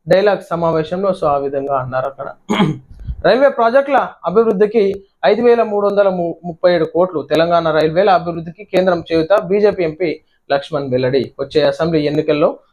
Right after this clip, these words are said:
ఆ, గెలిచి తెలంగాణలో బీజేపీ ప్రభుత్వాన్ని ఏర్పాటు చేస్తామని ఆ పార్టీ ఎంపీ లక్ష్మణ్ అన్నారు. తెలంగాణపై కేంద్ర ప్రభుత్వం ఎలాంటి వివక్ష చూపడం లేదన్నారు. దేశంలో రైల్వే పనితీరుపై రాజ్యసభలో జరిగిన చర్చలో బీజేపీ ఎంపీ లక్ష్మణ్ పాల్గొని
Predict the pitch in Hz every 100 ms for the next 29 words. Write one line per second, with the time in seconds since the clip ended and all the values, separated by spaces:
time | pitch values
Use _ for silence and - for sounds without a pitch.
0 | - 143 143 208 247 277 302 220 240 240
1 | 226 202 170 185 202 208 190 - 160 190
2 | 202 185 156 156 156 196 185 160 156 151
3 | 147 165 156 - 165 175 156 156 139 135
4 | - 143 127 117 113 104 _ _ - 160
5 | 180 175 165 160 160 165 170 170 156 156
6 | 214 208 156 160 226 233 190 208 233 208
7 | 208 190 190 170 156 156 151 151 214 _
8 | _ - 208 240 247 220 180 202 214 202
9 | 180 202 214 185 180 139 - _ - 185
10 | 190 190 202 233 185 185 170 156 160 165
11 | 190 175 190 185 185 160 165 147 147 156
12 | 143 139 135 135 175